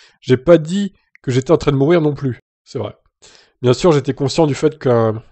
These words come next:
qu'en seulement une milliseconde, tout peut arriver. Et donc, je me suis senti reconnaissant d'en, d'en sortir sans être, euh, gravement blessé. Passons à autre chose.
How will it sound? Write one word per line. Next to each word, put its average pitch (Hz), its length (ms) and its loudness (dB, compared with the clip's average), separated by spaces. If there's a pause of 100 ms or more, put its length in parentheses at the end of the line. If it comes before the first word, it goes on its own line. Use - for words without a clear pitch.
qu'en 117 100 -8
seulement 131 420 -4
une 139 140 -6
milliseconde, 135 420 -4
tout - 80 -20
peut 117 160 -8
arriver. 110 300 -4 (640)
Et 156 100 4
donc, 170 340 4
je 135 60 -8
me 123 60 -2
suis 135 180 -4
senti - 280 -4
reconnaissant 131 440 2
d'en, 113 120 -2 (460)
d'en 135 140 -12
sortir 135 340 -14
sans 120 320 -10
être, 120 240 -14
euh, 110 240 -4
gravement 127 280 -2
blessé. 123 340 -10 (420)
Passons 127 220 -6
à 123 40 -6
autre 101 120 -14
chose. - 180 -20